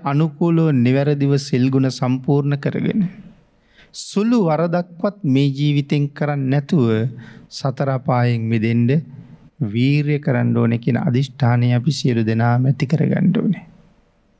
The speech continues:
ධර්ම දේශනාවට තියෙන කාලයත් නිමා වෙලා තියෙන නිසා ගණක මොග්ගල්ලාන නම් සූත්‍ර දේශනාව ඇසුරින් සිදු කරන තුන්වෙනි ධර්ම දේශනාව මේ විදිහට නිමා කරමු.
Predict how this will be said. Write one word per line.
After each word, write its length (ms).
ධර්ම 340
දේශනාවට 720
තියෙන 340
කාලයත් 640
නිමා 400
වෙලා 260
තියෙන 320
නිසා 420
ගණක 460
මොග්ගල්ලාන 720
නම් 280
සූත්‍ර 440
දේශනාව 520
ඇසුරින් 480
සිදු 300
කරන 360
තුන්වෙනි 420
ධර්ම 360
දේශනාව 600
මේ 220
විදිහට 360
නිමා 360
කරමු. 440